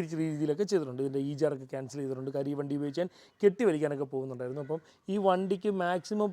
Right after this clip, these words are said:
പവർ ഔട്ട്പുട്ട് എടുക്കാൻ വേണ്ടിയിട്ടുള്ള കുറേ സംഭവങ്ങൾ നമ്മൾ ചെയ്യുമായിരുന്നു. അപ്പോൾ ഈ ഒരു വണ്ടി ഇപ്പം നിലവിൽ വി-, റെസ്റ്റിലാണ്, അതായത് നമ്മളെ വീട്ടിലെ ഉപയോഗത്തിലായിട്ട് മാത്രമായിട്ട് റെസ്റ്റിലാണ്. ഇത് നമ്മളുടെ മറ്റൊരു വണ്ടിയാണ്.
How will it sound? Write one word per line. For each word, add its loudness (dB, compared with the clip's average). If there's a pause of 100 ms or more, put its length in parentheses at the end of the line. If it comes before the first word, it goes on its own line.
(140)
പവർ 10 (100)
ഔട്ട്പുട്ട് 2
എടുക്കാൻ 2
വേണ്ടിയിട്ടുള്ള 0
കുറേ 2 (160)
സംഭവങ്ങൾ -2 (380)
നമ്മൾ 0 (180)
ചെയ്യുമായിരുന്നു. 4 (200)
അപ്പോൾ 4
ഈ 6
ഒരു 6
വണ്ടി 6
ഇപ്പം 4
നിലവിൽ 6 (220)
വി-, 0
റെസ്റ്റിലാണ്, 2
അതായത് 0
നമ്മളെ -2 (120)
വീട്ടിലെ -2
ഉപയോഗത്തിലായിട്ട് 2
മാത്രമായിട്ട് -4 (120)
റെസ്റ്റിലാണ്. -6 (360)
ഇത് 6 (160)
നമ്മളുടെ 4 (120)
മറ്റൊരു 0
വണ്ടിയാണ്. -10